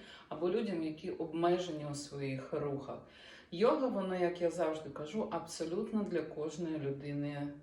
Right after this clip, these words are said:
на ц-, на с-, да, на землі. Наприклад, в мене є одна учениця, в неї розсіяний склероз. Вона вже майже не рухається, сидяча, постійно сиди-, сидить.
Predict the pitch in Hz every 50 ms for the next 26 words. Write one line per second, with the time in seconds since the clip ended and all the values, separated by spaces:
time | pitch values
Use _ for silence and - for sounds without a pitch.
0 | - - 139 139 139 139 139 135 139 139 139 139 135 139 139 135 - - - -
1 | 160 156 151 147 143 143 143 143 151 - - - - 135 139 143 139 135 147 147
2 | 143 143 165 165 165 156 156 139 127 - - - - - - - - - - -
3 | 185 180 175 196 208 208 - 196 190 175 180 196 208 226 240 247 220 180 151 170
4 | 165 165 160 160 160 156 147 151 151 - - 160 160 185 214 226 - - 156 147
5 | 147 147 143 143 143 139 143 151 156 - - - 175 160 156 139 135 139 139 -
6 | - - - 151 151 160 170 202 240 277 277 - - - - - - - - -
7 | - - - - - - 185 190 196 196 190 185 180 180 175 175 180 185 196 202
8 | 190 170 160 151 147 147 143 143 147 - 208 247 285 277 - - 220 202 196 -
9 | - 165 - - - 165 147 151 185 214 254 269 - - - - 170 175 - -
10 | - 190 175 160 156 151 151 156 - - 165 160 165 208 247 247 185 - - -
11 | 170 - 185 233 262 262 262 262 -